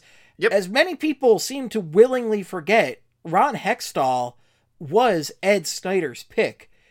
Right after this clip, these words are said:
Speaker 2: to take over. Ed Snyder wanted Ron Hextall to try something new with the club. And I know people act like Ron Hextall is, like, a, just an all-time villain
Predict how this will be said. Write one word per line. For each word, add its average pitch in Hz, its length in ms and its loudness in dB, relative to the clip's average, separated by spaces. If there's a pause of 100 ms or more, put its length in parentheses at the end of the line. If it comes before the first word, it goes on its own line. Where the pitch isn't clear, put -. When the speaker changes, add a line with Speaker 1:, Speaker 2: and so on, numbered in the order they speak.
(100)
Speaker 2:
to 147 120 -4
take 147 280 -4
over. 156 340 -4
Ed 196 180 -4
Snyder 202 400 -4
wanted 185 440 -4
Ron 143 180 -2
Hextall 143 520 -6
to 135 100 -10
try 165 420 0
something 131 540 -10
new 139 340 -2 (260)
with - 140 -14
the 127 80 -12
club. 135 400 -8 (360)
And 135 520 -8 (640)
I 175 120 -2
know 214 180 0
people 190 340 -8
act 160 300 -8
like 123 160 -12
Ron 139 240 -6
Hextall 131 540 -8
is, 123 520 -10
like, 117 400 -14
a, 131 280 -10
just - 220 -16
an 147 100 -8
all-time 143 580 -6
villain 139 480 -6